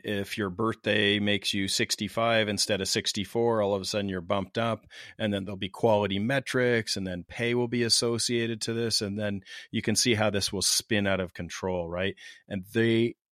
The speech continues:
the older adult are very important, but they're not the only person in the emergency department,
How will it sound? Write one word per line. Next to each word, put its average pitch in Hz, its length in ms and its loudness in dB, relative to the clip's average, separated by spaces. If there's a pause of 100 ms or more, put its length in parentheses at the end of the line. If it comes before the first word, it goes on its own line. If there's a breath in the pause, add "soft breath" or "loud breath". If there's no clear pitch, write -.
the 117 140 -4
older 123 400 4
adult 123 480 6 (360)
are 92 140 -4
very 95 280 -2
important, 135 420 4
but 98 180 -8
they're 127 160 4
not 120 220 4
the 123 160 0 (100)
only 131 440 4
person 98 480 -2
in 104 180 -2
the 104 80 2
emergency 117 480 0
department, 92 460 -4